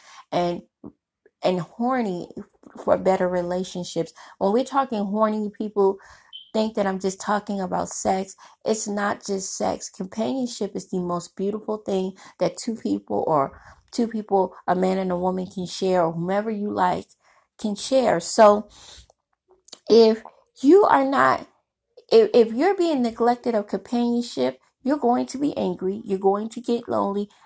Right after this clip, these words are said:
and you're going to be broken in some sense, 'cause now there's trust issues and all of these other things that are going on. So, guys, I wanna thank you so much for listening. Follow me on Twitter at Tam Loves to Write. I'll be weighing in on this all day today.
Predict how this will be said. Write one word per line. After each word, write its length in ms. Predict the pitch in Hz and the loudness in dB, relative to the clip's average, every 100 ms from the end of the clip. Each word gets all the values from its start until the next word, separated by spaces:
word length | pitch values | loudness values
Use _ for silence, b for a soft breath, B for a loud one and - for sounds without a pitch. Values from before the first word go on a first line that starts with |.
| b | b
and 120 | 254 | 0
you're 140 | 294 285 | 0 0
going 340 | 277 311 311 | 0 0 0
to 120 | - | -4
be 160 | 262 240 | -4 -4
broken 460 | 226 233 240 233 214 | 0 0 0 -2 -4
in 120 | 202 | -6
some 220 | - 202 | -8 -8
sense, 340 | - 254 233 233 B B | -6 -4 -4 -6 B B
'cause 180 | 254 262 | -8 0
now 360 | 269 262 - - B - | 4 6 4 0 B 2
there's 220 | 240 240 | 2 2
trust 360 | - 285 - | 2 2 2
issues 400 | 220 208 - 185 | -4 -4 -2 -2
and 140 | 185 196 | -2 0
all 240 | - 262 | 4 4
of 60 | 247 | 2
these 160 | 233 - | -4 0
other 240 | 226 220 | 0 -2
things 420 | - 220 208 208 B B _ | -8 -8 -6 -10 B B _
that 140 | 220 208 | 0 0
are 60 | |
going 400 | 196 190 190 190 185 | 2 0 0 0 -2
on. 260 | 190 - B B | -2 -4 B B
So, 180 | - 240 | 4 6
guys, 240 | 247 233 226 | 8 6 6
I 60 | |
wanna 260 | 220 202 190 - | 0 0 -2 0
thank 260 | 277 285 | 2 2
you 80 | 247 | -2
so 220 | 233 196 | -2 -2
much 260 | 190 185 - | 0 -2 -4
for 100 | 190 | -2
listening. 520 | 180 180 190 180 180 B B B - | -2 -2 -4 -2 -4 B B B 6
Follow 260 | 240 247 240 | 8 8 6
me 180 | 226 208 | 0 -2
on 120 | 202 | -4
Twitter 420 | 226 208 196 - - | -2 0 0 0 2
at 460 | - 233 214 - | 4 4 2 -2
Tam 320 | - 185 180 | -6 -6 -4
Loves 220 | 180 175 - | -4 -6 -6
to 140 | 180 | 0
Write. 180 | 180 185 | 4 4
I'll 120 | 180 | 4
be 120 | 190 | 2
weighing 340 | 180 185 185 180 | 0 0 0 -2
in 120 | 175 | -2
on 140 | 175 | -4
this 180 | 180 180 - | -6 -4 2
all 160 | 190 | 2
day 200 | 185 180 | 2 -4
today. 400 | 170 175 170 190 | -4 -2 0 -2